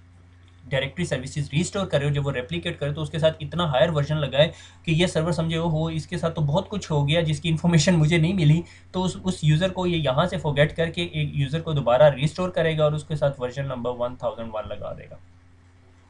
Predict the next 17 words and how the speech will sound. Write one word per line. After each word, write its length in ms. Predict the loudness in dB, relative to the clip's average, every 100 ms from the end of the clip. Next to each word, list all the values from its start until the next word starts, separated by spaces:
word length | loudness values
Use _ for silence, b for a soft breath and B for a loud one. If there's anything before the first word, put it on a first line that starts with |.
| _
ठीक 100 | -4
हो 80 | 0
गया? 120 | 0
अगर 240 | 0 0 2
वो 120 | 2
दोबारा 280 | 2 0 2
delete 300 | 2 0 0
हो 60 |
जाए, 120 | -4 -4
तो 100 | -4
क्या 140 | -2
होगा, 180 | -2 -4
मुझे 220 | -8 -8
नहीं 100 | -10
पता। 520 | -6 -4 2 2 2 B B
<laughs> 220 | B 4 6
Anyway, 260 | 8 6